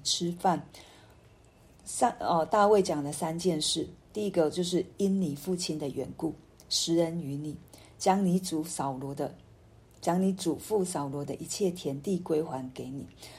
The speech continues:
这在古近东的时代，其实如果是去打仗，那前王的所有的东西，甚至是他的家眷，都会是由后面那一个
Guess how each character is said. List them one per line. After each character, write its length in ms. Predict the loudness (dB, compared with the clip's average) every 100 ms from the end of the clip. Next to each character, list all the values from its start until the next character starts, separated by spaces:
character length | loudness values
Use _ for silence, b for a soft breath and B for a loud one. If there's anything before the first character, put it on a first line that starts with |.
| B
这 160 | 4 8
在 280 | 8 6 4 -14 -20 -20 -20 -8
古 160 | -2 -2
近 300 | 0 0 2
东 240 | 2 2
的 100 | 0
时 260 | 0 -2 0
代， 320 | 2 0 -2 B B
其 160 | -4 0
实 160 | 4 6
如 140 | 6
果 160 | 4 2
是 160 | 2
去 220 | 0 0
打 260 | 0 -2 -4
仗， 280 | 0 0 0 -8 B B
那 300 | 0 0 0 -4 B B
前 400 | -4 2 6 6
王 340 | 6 4 4 4
的 100 | 2
所 300 | 2 0 4
有 160 | 4
的 80 | 2
东 260 | 0 -2 -2
西， 460 | -4 -4 -6 -8 -10
甚 300 | -6 -2 0
至 160 | 2 0
是 100 | -2
他 180 | -6 -8
的 120 | -6
家 260 | -6 -6
眷， 260 | -4 -4 -4 -2
都 160 | -2 0
会 180 | 2 2
是 300 | 2 0 -2 B B
由 320 | 0 2 2
后 340 | 0 -2 2 4
面 240 | 2 -2
那 120 | -2 -4
一 80 |
个 180 | -2 -4